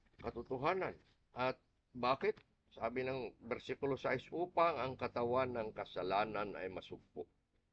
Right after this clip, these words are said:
Hindi masusugpo eh. Paano ba sugpuin ang, ah,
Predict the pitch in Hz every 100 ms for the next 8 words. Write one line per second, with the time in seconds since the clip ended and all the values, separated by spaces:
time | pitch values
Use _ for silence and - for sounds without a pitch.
0 | _ _ _ - 196 190 170 165 185 -
1 | - 160 113 _ _ _ _ _ _ 117
2 | 139 135 123 - 117 - 117 113 110 87
3 | 95 90 76 - _ _ - - _ _
4 | _ _ 82 85 82 71